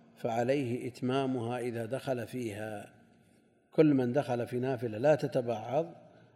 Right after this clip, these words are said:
عليه إتمامها إذا دخل فيها كما يتم الفريضة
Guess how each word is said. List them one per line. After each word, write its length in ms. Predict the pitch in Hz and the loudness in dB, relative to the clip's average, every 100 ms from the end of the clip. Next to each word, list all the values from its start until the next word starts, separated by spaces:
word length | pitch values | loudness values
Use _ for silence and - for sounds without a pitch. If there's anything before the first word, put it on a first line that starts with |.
| - | -10
عليه 720 | 113 117 143 156 170 185 139 | -4 0 2 2 2 2 -4
إتمامها 580 | 123 131 131 127 120 120 | -2 0 2 0 0 -2
إذا 120 | 113 | -2
دخل 300 | 113 117 110 | -4 -6 -2
فيها 220 | 151 156 | -2 -2
كما 280 | - 123 117 | -2 -2 -2
يتم 340 | 107 165 180 | -4 -4 -4
الفريضة 640 | 127 - 107 113 104 110 | -4 -4 -6 -6 -8 -12